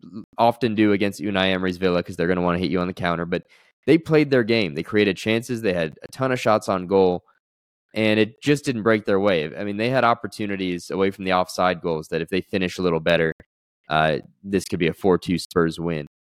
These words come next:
That's where my confidence lies. In the moment right now, short term,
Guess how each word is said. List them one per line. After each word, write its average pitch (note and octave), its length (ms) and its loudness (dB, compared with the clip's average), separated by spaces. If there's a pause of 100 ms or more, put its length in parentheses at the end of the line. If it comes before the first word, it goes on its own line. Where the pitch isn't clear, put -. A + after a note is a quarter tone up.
(220)
That's B2+ 260 2
where C#3+ 140 0
my A2+ 340 0 (140)
confidence F#2+ 560 -4
lies. D#2 320 -2
In G2 100 -6
the G2 60 -4
moment G#2+ 380 0
right A2+ 200 2
now, A2 220 2
short G#2 340 -4
term, A2+ 300 -4